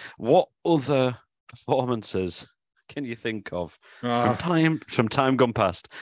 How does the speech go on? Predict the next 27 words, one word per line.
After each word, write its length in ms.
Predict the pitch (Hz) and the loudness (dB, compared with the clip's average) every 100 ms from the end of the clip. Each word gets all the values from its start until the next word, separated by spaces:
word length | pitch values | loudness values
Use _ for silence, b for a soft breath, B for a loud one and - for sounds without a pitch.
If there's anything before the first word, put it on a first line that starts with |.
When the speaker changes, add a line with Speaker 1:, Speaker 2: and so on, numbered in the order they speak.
| B - _ | B -20 _
Speaker 1:
which 260 | 113 127 - | 2 4 4
just 180 | 117 95 | 2 2
wouldn't 400 | 98 107 98 90 | 4 4 2 -4
happen 360 | 98 - 90 85 | -6 -6 -8 -8
now? 200 | 82 - _ _ _ _ _ - | -10 -12 _ _ _ _ _ 0
Speaker 2:
Paul, 420 | 160 147 135 - 143 | 4 4 4 0 -2
do 140 | 160 | 2
you 60 | 147 | 4
know, 280 | 151 143 - | 4 2 -2
this 360 | 131 139 165 | -6 -2 2
is 160 | 202 - | 2 2
Speaker 1:
So 300 | - 123 120 | 2 4 4
Speaker 2:
op-, 60 | 92 | 2
Speaker 1:
many. 240 | 95 95 - - | -2 -2 -6 2
Speaker 2:
this 220 | 180 - | 4 6
has 180 | 151 - | 2 2
Speaker 1:
So 100 | 139 | 2
Speaker 2:
opened 320 | 135 139 131 | 4 2 2
up 200 | 117 117 | 0 -4
a 80 | 120 | -8
can 520 | - - - 127 123 | -8 -6 -2 0 2
of 120 | 117 95 | 0 0
worms 340 | 95 98 110 | -2 -2 -4
for 120 | - | -2
me, 180 | 120 117 | 0 2
right? 260 | 104 117 - | 2 0 0
And, 200 | 131 | 0